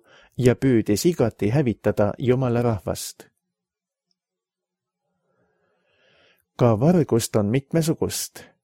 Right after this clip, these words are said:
Eedomlased tungisid hävitatud linnadesse ja võtsid sealt endile, mida aga leidsid ja said. Praeguse aja vargad võivad kasutada inimeste petmiseks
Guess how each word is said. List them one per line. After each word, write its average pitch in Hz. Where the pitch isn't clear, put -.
Eedomlased 123
tungisid 117
hävitatud 120
linnadesse 123
ja 120
võtsid 135
sealt 104
endile, 120
mida 123
aga 98
leidsid -
ja 139
said. 107
Praeguse 127
aja 117
vargad 139
võivad 127
kasutada 131
inimeste 120
petmiseks -